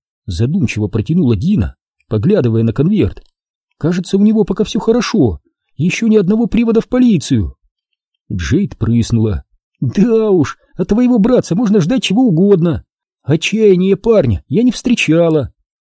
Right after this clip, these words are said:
И она продолжила расчесывать волосы. «Отчаянный, не то слово», подумала Дина. «Лучше сказать, сумасшедший.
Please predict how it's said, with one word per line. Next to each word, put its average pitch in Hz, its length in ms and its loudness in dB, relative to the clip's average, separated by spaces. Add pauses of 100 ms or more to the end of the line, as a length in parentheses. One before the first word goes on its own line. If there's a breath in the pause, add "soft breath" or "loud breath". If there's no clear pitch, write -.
(380)
И 104 160 -2
она 117 260 0
продолжила 131 680 0
расчесывать 120 580 -2
волосы. 131 520 -2 (1000)
«Отчаянный, 135 1000 -2 (200)
не 127 140 2
то 202 160 0
слово», 185 680 0 (240)
подумала 120 440 0
Дина. 123 420 0 (400)
«Лучше 170 340 -2
сказать, 175 480 -2 (220)
сумасшедший. 180 1040 -2